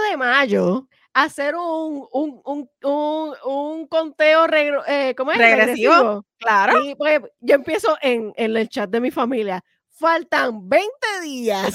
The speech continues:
Speaker 2: Así yo
Speaker 1: <laughs> "Faltan
Speaker 2: hice.
Speaker 1: diecinueve
Speaker 2: Así,
Speaker 1: días".
Speaker 2: eso mismo hice yo, eso mismo hice yo. Hice un conteo regresivo y le iba quitando un día todos los días.
Speaker 1: Sí, ah, y además de eso, ustedes saben que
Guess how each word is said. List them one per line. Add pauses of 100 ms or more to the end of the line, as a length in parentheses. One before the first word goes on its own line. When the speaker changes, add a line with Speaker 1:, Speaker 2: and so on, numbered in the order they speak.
(160)
Speaker 2:
Así
yo
Speaker 1:
<laughs>
"Faltan
Speaker 2:
hice. (560)
Speaker 1:
diecinueve (280)
Speaker 2:
Así,
Speaker 1:
días".
Speaker 2:
eso
mismo
hice
yo,
eso
mismo
hice
yo.
Hice
un
conteo
regresivo (340)
y
le
iba
quitando (100)
un
día
todos
los
días. (800)
Speaker 1:
Sí, (100)
ah,
y
además
de
eso,
ustedes
saben
que